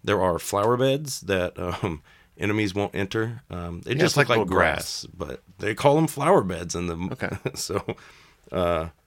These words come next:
Speaker 1: you'll see, uh, trees are really common. Um, you can't move through them, but enemy shots,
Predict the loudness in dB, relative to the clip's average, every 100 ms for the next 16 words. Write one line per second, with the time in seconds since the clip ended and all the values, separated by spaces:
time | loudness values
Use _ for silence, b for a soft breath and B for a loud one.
0 | _ _ -2 0 0 0 2 0 -2 0
1 | 2 4 2 2 2 2 2 2 2 2
2 | -2 0 0 0 -2 -4 -2 0 2 2
3 | 2 0 0 0 0 0 0 0 0 0
4 | -2 -2 -2 -2 -6 -12